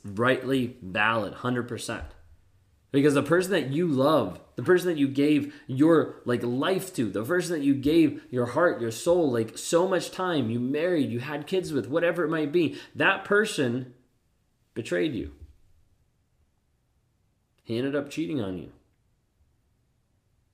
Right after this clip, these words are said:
He ended up not caring about you. You were ghosted for a two-year relationship that he was already in before he met you.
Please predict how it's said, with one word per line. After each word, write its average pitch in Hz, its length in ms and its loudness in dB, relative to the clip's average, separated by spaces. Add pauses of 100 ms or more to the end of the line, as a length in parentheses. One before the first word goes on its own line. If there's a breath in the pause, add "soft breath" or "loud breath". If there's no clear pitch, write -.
(760)
He 120 100 -4
ended 117 180 -2
up 123 80 -4
not 120 120 -8
caring 127 300 -4
about 95 280 -6
you. 69 220 -14 (1800)
You 113 120 -6
were 113 80 -2
ghosted 113 760 0 (1200)
for 117 160 -2
a 113 40 0
two-year 135 440 4
relationship 120 640 0
that 110 160 -4
he 127 100 0
was 131 220 0
already 131 420 0
in 127 420 -2 (1000)
before 117 260 -6
he 110 120 -4
met 107 280 -8
you. 69 120 -16